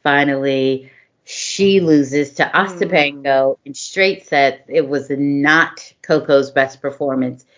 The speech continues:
Speaker 2: Hmm.
Speaker 1: in the least. She did not play her game. She really got distracted by Ostapenko's,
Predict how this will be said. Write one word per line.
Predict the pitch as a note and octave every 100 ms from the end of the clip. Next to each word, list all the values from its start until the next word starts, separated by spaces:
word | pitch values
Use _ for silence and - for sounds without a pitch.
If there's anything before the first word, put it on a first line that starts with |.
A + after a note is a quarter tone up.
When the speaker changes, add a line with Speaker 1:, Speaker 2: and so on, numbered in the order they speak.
| _ _ -
Speaker 2:
Hmm. | G3+ E3 C#3+
Speaker 1:
in | G3+ G3 F#3 F3+ E3
the | D3 D#3+
least. | D3+ C#3 C3 C#3+ D3 - - _ _ -
She | - D#3
did | C#3+
not | B2+ C#3 - -
play | F3+
her | E3+
game. | D#3+ D3+ C#3
She | - B2
really | B2+ D#3+ E3
got | D3+ C#3+ -
distracted | D3 - D#3 C3+ B2+ D3 B2+ B2+
by | C3 B2 A#2+
Ostapenko's, | - C#3+ - C#3 D3+ C#3 C3 B2+ B2+ B2+